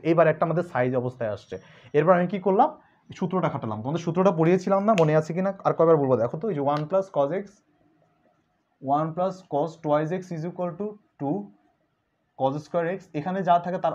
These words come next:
অর্ধেক হয়ে যায় এখানে। এই যে সেম সূত্র খাটালাম, two cos square x is equal to one plus cos twice x। এরপর a plus b whole square formula, ফর্মুলা খাটিয়ে এই অবস্থা। একে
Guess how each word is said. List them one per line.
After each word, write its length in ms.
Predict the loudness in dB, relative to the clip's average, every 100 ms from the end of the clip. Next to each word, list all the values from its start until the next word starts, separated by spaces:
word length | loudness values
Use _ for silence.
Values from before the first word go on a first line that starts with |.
| -2
অর্ধেক 280 | -6 -6 -8 -6
হয়ে 140 | -6
যায় 120 | -6 -8
এখানে। 220 | -8 -8 -10 -16 _ _ _ _ _ -10
এই 40 | -8
যে 60 | -4
সেম 120 | -4 -4
সূত্র 160 | -8 -16 -14
খাটালাম, 280 | -12 -12 -16 _ _ _ _ _ _ _ _ _ _ _ _ _ _ _ _
two 120 | -6 2
cos 120 | 2 4
square 180 | 4 4
x 20 | 2
is 60 | -2
equal 140 | -2 0
to 40 | 2
one 80 | 2 0
plus 120 | -2
cos 140 | -2 -2
twice 200 | -6 -10 -12
x। 20 | -8 -4
এরপর 240 | 0 0 0 -2
a 20 | 0
plus 160 | 0 0
b 20 | -2
whole 140 | -4 -2
square 200 | 2 2 0
formula, 320 | -6 -8 -12 _ _ -4
ফর্মুলা 260 | 0 0 -2
খাটিয়ে 280 | -2 0 -2 0 0
এই 80 | 2
অবস্থা। 300 | 0 -4 -8 -14 -14 _ _ _ 2
একে 140 | 4